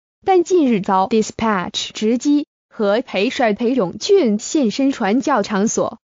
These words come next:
不仅现场荧幕画面显示该教派的教义，还有传教录音档曝光。报道一出，娱乐的股票瞬间跌停。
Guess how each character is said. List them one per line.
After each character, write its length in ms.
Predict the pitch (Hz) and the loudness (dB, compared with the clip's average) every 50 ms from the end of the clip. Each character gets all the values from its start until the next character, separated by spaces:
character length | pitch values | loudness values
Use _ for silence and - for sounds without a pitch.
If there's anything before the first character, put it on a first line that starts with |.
| _ _ _ - | _ _ _ 0
不 140 | - 403 381 | 2 2 4
仅 240 | - 302 262 247 | 4 4 2 2
现 240 | 247 - 349 330 285 | 2 2 2 0 0
场 240 | 254 247 226 185 190 | 0 0 -2 -2 0
荧 220 | 185 180 180 196 | 0 0 0 2
幕 220 | 254 320 349 302 233 | 2 2 2 2 2
画 280 | - - 320 302 262 | 0 0 0 2 2
面 300 | 269 330 349 277 196 - - | 2 2 2 2 0 -4 -4
显 260 | - - 262 233 240 | -2 0 2 2 2
示 180 | 233 - 392 339 | 2 0 0 2
该 220 | 320 311 320 339 | 2 4 2 2
教 200 | 302 392 320 285 | 2 2 0 0
派 200 | - - 285 240 | 0 -2 -4 -2
的 140 | 214 196 190 | -2 -2 -2
教 320 | - - 349 330 277 214 | 0 0 0 2 2 2
义， 220 | 190 185 180 - _ _ _ _ _ _ | 2 0 0 -2 _ _ _ _ _ _
还 160 | - 285 339 | 0 2 4
有 160 | 381 339 254 | 4 4 4
传 240 | - 220 190 190 208 | 2 0 0 0 0
教 240 | - 311 247 196 190 | 0 0 0 0 0
录 240 | 214 262 240 202 190 | 0 0 -2 -2 0
音 240 | 190 214 214 220 | 0 0 0 0
档 200 | 226 233 208 214 | 2 0 0 0
曝 200 | 214 294 240 196 | 0 0 -2 0
光。 300 | - 269 269 269 277 294 - _ | 2 2 2 2 0 -2 -8 _
报 160 | - 247 220 208 | -2 0 0 0
道 160 | 277 - 208 | -2 -4 -4
一 160 | - 277 247 | -2 -2 -2
出， 380 | 196 - - 226 226 226 233 254 _ _ _ _ - - - - - - | -2 -2 -2 -2 0 0 -2 -4 _ _ _ _ -16 -14 -14 -14 -14 -12
娱 240 | - 202 190 196 214 | -8 -6 -2 -2 0
乐 220 | 247 330 294 214 | 0 0 0 0
的 100 | 202 175 | -2 -4
股 220 | - 208 185 170 156 | -2 -2 -2 -2 -4
票 340 | - - 294 277 214 185 | -4 -4 -2 0 0 -2
瞬 240 | 185 - 233 202 185 | -2 -2 -2 -2 -2
间 180 | - 262 254 269 | 0 0 0 0
跌 220 | - 247 262 262 | 0 0 0 0
停。 460 | 262 - 208 185 175 180 185 202 233 | -2 -2 -2 -2 0 0 0 -2 -4